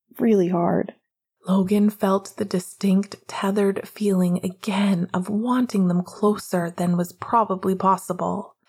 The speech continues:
Speaker 2: Finn's face was soft, almost reverent. All Logan could do was grin so hard it hurt.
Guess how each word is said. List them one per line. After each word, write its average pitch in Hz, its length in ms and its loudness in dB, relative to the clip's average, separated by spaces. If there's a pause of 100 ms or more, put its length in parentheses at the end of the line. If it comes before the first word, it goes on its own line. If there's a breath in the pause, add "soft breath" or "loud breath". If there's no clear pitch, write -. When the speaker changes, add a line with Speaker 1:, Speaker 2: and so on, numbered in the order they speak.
(180)
Speaker 2:
Finn's 226 320 2
face 220 340 0
was 202 200 -2
soft, - 720 -4 (100)
almost 190 520 2
reverent. 175 800 -2 (420)
All 180 220 2
Logan 190 400 2
could 185 260 -6
do 190 500 2
was 175 280 -4
grin 202 680 2 (120)
so 202 600 -2
hard 196 760 -2
it 185 160 -6
hurt. - 880 -6